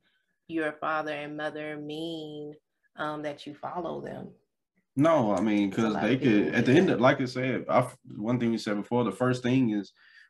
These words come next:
Speaker 2: revealing Elohim in everything that you do. So if they're teaching you the wrong thing, I mean, I'm, no, I don't accept that. 'Cause then you be disobeying Elohim. And what you gonna say? "'Cause my mom told me to do it." It's like, "Nah, I told you I'm first."
Speaker 1: Mm.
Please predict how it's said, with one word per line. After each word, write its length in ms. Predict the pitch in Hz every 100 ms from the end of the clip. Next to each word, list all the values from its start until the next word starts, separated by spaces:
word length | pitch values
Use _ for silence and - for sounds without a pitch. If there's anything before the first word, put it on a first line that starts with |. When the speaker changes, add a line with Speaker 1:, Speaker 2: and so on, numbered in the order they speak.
| -
Speaker 2:
revealing 460 | 107 120 127 110
Elohim 600 | 90 135 131 110 110 101
in 60 | 101
everything 500 | 98 98 98 98 98
that 160 | 92 92
you 100 | 101
do. 200 | 95 95
So 320 | - 104 98
if 160 | 78 101
they're 180 | 117 135
teaching 420 | 139 160 - 113
you 100 | 113
the 60 | 104
wrong 380 | 107 117 113 107
thing, 340 | 113 151 117
I 80 | 101
mean, 480 | 104 101 92 95 95 _ -
I'm, 380 | 104 120 - - _ _ _ _ _ _ _ -
no, 220 | 104 120
I 80 | 113
don't 200 | 113 110
accept 400 | 101 123 107 -
that. 200 | 82 - _ _ _ _ _
'Cause 140 | 120 113
then 180 | 120
you 160 | 127 120
be 340 | 107 113 107
disobeying 720 | 95 110 117 123 110 113 113 110
Elohim. 580 | 135 113 107 104 104 98
And 120 | 107
what 160 | 104
you 60 | 117
gonna 120 | 110
say? 280 | 101 117 107
"'Cause 140 | 110
my 120 | 104 98
mom 320 | 104 123 120
told 240 | 123 120
me 80 | 127
to 60 | 110
do 200 | 117 120
it." 40 |
It's 100 | 113
like, 140 | 98
"Nah, 220 | 98 110 123
I 20 |
told 320 | 117 113 104
you 180 | 117 120
I'm 220 | 104 117
first." 460 | - 120 - - -
Speaker 1:
Mm. 320 | 175 156 156